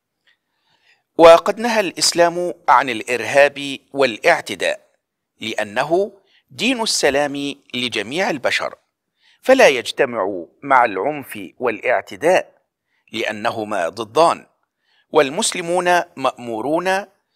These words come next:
بالبدء بالسلام لكل من يقابلهم، وهي كلمة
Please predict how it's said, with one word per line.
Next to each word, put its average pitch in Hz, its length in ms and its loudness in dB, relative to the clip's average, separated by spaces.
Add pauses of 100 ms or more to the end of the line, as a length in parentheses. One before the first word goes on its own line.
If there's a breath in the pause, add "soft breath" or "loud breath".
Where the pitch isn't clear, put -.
(140)
بالبدء 165 840 -4
بالسلام 156 720 -2 (280)
لكل 110 480 -6
من 208 220 -6
يقابلهم، 95 800 -2 (1200)
وهي 180 560 6
كلمة 208 760 -2